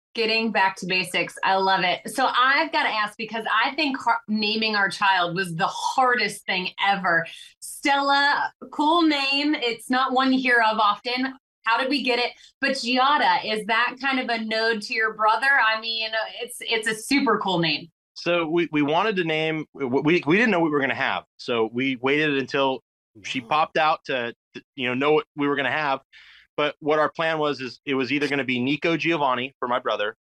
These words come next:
Speaker 2: or it was gonna be Giada Jane, which we didn't want Gianna or Giovanna because I'm like, "That's too close."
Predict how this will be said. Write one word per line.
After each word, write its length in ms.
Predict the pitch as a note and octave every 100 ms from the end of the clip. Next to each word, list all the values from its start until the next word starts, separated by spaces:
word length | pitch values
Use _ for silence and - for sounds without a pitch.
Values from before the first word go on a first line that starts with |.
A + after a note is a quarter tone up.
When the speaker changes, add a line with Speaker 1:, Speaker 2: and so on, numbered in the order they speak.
| _ -
Speaker 2:
or 160 | A#2+
it 60 | B2
was 100 | A#2
gonna 160 | B2+ A2+
be 240 | A#2 A2
Giada 540 | G2 A#2+ B2+ B2+ A#2+
Jane, 320 | B2 C3 B2 A2
which 160 | -
we 100 | A#2
didn't 240 | A#2 D#3+ D3
want 280 | C#3+ B2
Gianna 600 | A2+ B2 B2 B2 B2+ B2 A#2+
or 120 | G2+
Giovanna 720 | - B2 B2+ A2+ A2 A2 A2+
because 280 | G#2+ A2+ G#2+
I'm 100 | G#2
like, 120 | -
"That's 200 | A#2+ -
too 160 | - G#2+
close." 540 | B2+ A#2+ G#2 -